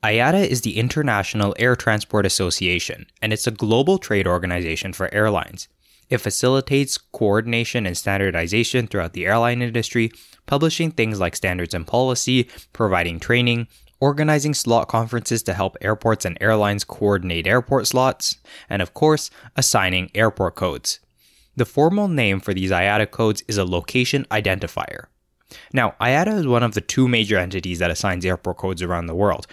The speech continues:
and I'm going to talk about both. The other is icao,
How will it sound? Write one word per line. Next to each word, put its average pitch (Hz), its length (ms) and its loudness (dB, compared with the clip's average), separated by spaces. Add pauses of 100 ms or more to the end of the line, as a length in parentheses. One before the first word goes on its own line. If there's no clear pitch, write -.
(100)
and 104 140 -4
I'm 104 60 -4
going 147 160 4
to 175 60 0
talk 123 260 0
about 95 260 -2
both. - 320 -8 (400)
The 117 100 2
other 160 220 4
is 147 140 2
icao, 147 580 0